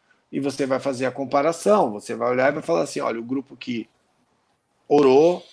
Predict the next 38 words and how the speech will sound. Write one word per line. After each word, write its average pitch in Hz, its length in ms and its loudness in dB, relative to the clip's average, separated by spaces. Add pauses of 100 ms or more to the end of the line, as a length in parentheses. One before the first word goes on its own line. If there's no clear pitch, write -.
(1160)
o - 120 -8
que 170 120 -8
tomou 160 400 6
remédio 170 720 2
pra 143 140 -6
depressão 139 680 -2
e 151 100 6
o 156 60 2
que 151 180 0
não 165 280 4
orou", 160 380 6
você 160 200 -4
vai 151 100 0
ver 143 140 -2
que 185 100 -8
os 139 180 -4
índices 143 440 -6
são 156 320 -4 (1040)
elevados 165 760 4
de 120 100 -14
melhora 143 720 2
ou 123 160 -6
de 127 160 2
ausência 156 640 -4
de 123 140 -12
depressão. 123 760 -8 (160)
Hoje 180 260 4
em 160 40 -4
dia 180 160 4
dá 202 120 6
pra 202 140 -4
fazer 156 400 0
a, 139 240 4 (300)
a - 80 -6
medição 151 500 -2
quantitativa, 160 920 -4
se - 200 -12
uma, 120 460 0